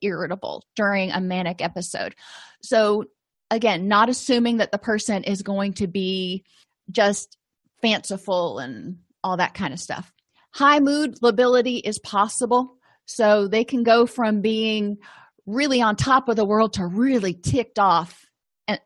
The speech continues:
on the, on the turn of a dime. In children, happiness, silliness, and inap-, that's inappropriate to context and developmental age is kind of what we're looking for because,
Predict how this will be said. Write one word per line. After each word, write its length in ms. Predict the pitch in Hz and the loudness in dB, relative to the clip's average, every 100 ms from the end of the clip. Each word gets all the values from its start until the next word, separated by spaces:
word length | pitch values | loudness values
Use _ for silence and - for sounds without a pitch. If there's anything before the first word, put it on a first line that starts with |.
| - | -2
on 180 | 196 190 | -2 0
the, 120 | - | -2
on 120 | 190 | -4
the 60 | 185 | -2
turn 220 | 233 202 | 0 0
of 80 | 185 | 0
a 40 | |
dime. 420 | 185 156 127 196 - _ _ _ _ - - - | 0 0 0 -6 -12 _ _ _ _ -20 -20 -4
In 140 | 254 247 | 0 0
children, 460 | - 359 349 320 | 2 0 2 0
happiness, 640 | 294 277 285 285 277 285 - | 2 2 2 2 0 0 0
silliness, 520 | 254 254 247 254 - | 0 0 0 -2 -2
and 180 | 233 214 | -4 -2
inap-, 280 | 247 262 262 _ _ | 0 0 -2 _ _
that's 200 | 208 262 | -2 -2
inappropriate 640 | - 254 262 240 240 226 - | 0 -2 0 0 2 0 -2
to 80 | |
context 580 | 226 220 214 214 208 - | -4 0 0 2 -2 -2
and 120 | 208 | -8
developmental 600 | 190 208 202 - 190 185 | -2 2 2 0 -4 -4
age 280 | 147 160 143 | -2 -2 -4
is 100 | 165 | -10
kind 260 | - 214 202 | -6 -2 -2
of 60 | |
what 180 | 190 - | -2 -4
we're 120 | 190 | -4
looking 400 | 180 175 175 175 | -2 -2 -4 -10
for 340 | 175 170 160 160 | -8 -2 -2 -2
because, 560 | 180 156 185 165 - | -4 -2 -2 -2 -8